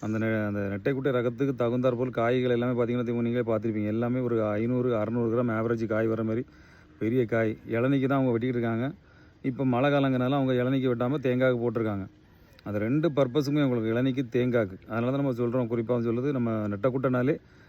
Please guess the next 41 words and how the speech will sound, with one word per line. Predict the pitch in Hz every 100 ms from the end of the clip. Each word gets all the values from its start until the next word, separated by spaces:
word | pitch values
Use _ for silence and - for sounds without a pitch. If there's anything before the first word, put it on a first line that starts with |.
| -
இளநீக்கு, | 107 120 135 127 165 - -
தேங்காய்க்கு | 120 127 131 131
ரெண்டுக்குமே | 120 120 135 139 135
வந்து | 120 135 165
சூப்பரா | - 139 127 139
யூஸ் | 123 123
ஆகுங்கிறது | 127 123 120 110
தான். | 104 - - - - -
மூன்றரை | 120 139 131
வருஷத்துக்குள்ள | 117 127 139 131 143
எல்லாமே | 120 123 135
பார்த்தீங்கன்னா, | 123 117 135
நம்ம | 139 131 135
நின்னுட்டு | 151 156 143
கை | 127 135
வச்சு | 135 135 117 -
பறிக்கிற | 120 120 120
அளவுக்கு | 117 131 131 139
அழகா | 117 123 131
எல்லா | 120 123
ரகமே | 120 117 127 -
சூப்பரா | 123 120 127
காய்ப்பு | 113 107 110
வந்திருக்குது. | 104 98 95 - - - - - - -
அதான் | 117 139
உங்களுக்கும் | 127 123 135 151
இந்த | 135 127
மாதிரி | 127 135 143
ஒரிஜினல் | 127 117 135 123
ரக | 120 131
நெட்டைக்குட்டை, | 123 110 135 123 117 127
ஈத்தாமல்லி, | 123 117 127 123 123
நாட்டு | 117 117
தென்னங்கன்றுகள், | 120 117 117 117 123 123 -
நம்ம | 117 113 110
நாட்டு | 110 117
தென்னையா | 117 123
இருக்கட்டும், | 120 113 113 120
இல்ல | 113 117 117
நெட்டக்குட்டையா | 107 107 120 120
இருக்கட்டும், | 113 107 110 120